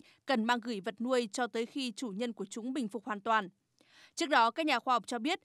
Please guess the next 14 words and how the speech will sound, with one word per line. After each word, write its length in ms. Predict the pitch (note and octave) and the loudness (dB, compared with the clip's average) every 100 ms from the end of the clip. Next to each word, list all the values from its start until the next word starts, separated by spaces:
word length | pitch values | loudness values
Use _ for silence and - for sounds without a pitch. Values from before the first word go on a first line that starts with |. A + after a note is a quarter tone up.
| _ | _
họ 140 | _ C4+ | _ 4
đã 100 | C#4 | 6
phát 160 | F4 | 2
hiện 280 | F4 D4+ A3 | 0 -2 0
bằng 200 | A3 G#3 | -2 -2
chứng 280 | F#3+ A3+ B3+ | -6 -4 -2
về 120 | C4+ | -2
việc 280 | G#3 A#3 - | -2 -4 -2
lây 140 | A3+ | -2
nhiễm 240 | A#3 A#3 C4 | -2 -2 -4
virus 260 | C4+ D4+ D#4+ | -4 -4 -4
đậu 140 | C4 | -4
mùa 200 | A3 A3 | -2 -2
khỉ 300 | G3+ C4+ G#3+ | -2 -4 -4